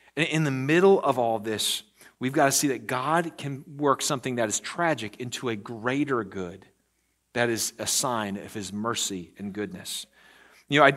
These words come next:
I don't know of any parent that, that when they have a wayward son or wayward daughter would not pray this, "God, do whatever it takes to reach my child."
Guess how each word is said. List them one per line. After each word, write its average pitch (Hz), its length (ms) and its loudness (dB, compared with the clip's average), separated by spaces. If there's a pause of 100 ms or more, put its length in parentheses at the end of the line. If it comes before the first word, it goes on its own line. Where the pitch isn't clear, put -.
I 139 140 6
don't 156 400 4
know 156 120 6
of 131 80 4
any 147 200 4
parent 113 440 2 (840)
that, 117 420 4
that 110 320 2 (220)
when 127 240 2
they 135 120 6
have 139 100 4
a 123 80 4
wayward 156 500 4
son 135 340 2
or 113 80 -6
wayward 123 440 0
daughter 98 440 -2 (840)
would 131 180 2
not 135 220 4
pray 120 240 4
this, 104 220 -2
"God, 127 340 6
do 120 120 0
whatever 113 380 0
it 143 100 -6
takes 101 340 -6
to - 140 -10
reach 98 240 -8
my 98 140 -8
child." 82 420 -10